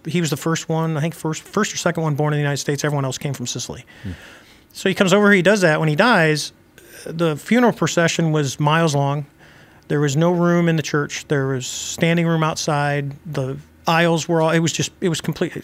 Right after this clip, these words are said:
Speaker 1: And this is really the first real funeral I went to. So I'm thinking,
Speaker 2: Wow.
Speaker 1: "This is the norm," right? Someone actually, I think, asked my mom or my aunt, "Who died, the Pope?" And I'm like, "No." It was, and they go, "What, who was he?" She said, "Oh, it was my dad." And they said, "What'd he do?" And they go, "He, he was a beer delivery guy."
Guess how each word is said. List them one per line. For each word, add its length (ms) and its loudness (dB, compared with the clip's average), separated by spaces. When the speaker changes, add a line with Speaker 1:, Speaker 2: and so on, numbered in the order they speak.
Speaker 1:
And 240 0
this 140 4
is 100 0
really 240 4
the 80 0
first 300 -4
real 100 0
funeral 380 -2
I 60 -2
went 180 -2
to. 160 -6
So 160 -8
I'm 100 -4
thinking, 300 -10
Speaker 2:
Wow. 240 -14
Speaker 1:
"This 200 -6
is 100 -10
the 100 -12
norm," 360 -8
right? 300 -4
Someone 300 2
actually, 260 2
I 40 0
think, 160 0
asked 240 0
my 120 0
mom 320 0
or 60 2
my 140 -4
aunt, 240 -4
"Who 100 -2
died, 240 0
the 60 -12
Pope?" 260 -4
And 80 -8
I'm 60 -4
like, 160 -2
"No." 200 0
It 20 -2
was, 280 -6
and 180 -4
they 80 0
go, 100 -2
"What, 260 0
who 100 4
was 260 4
he?" 240 -6
She 180 -6
said, 200 -4
"Oh, 60 -2
it 20 -2
was 160 -4
my 120 -6
dad." 460 -2
And 120 -4
they 60 -2
said, 180 -6
"What'd 140 4
he 60 4
do?" 260 4
And 80 -2
they 60 -2
go, 220 -4
"He, 100 -4
he 200 -8
was 120 -4
a 40 -2
beer 200 2
delivery 280 0
guy." 300 -12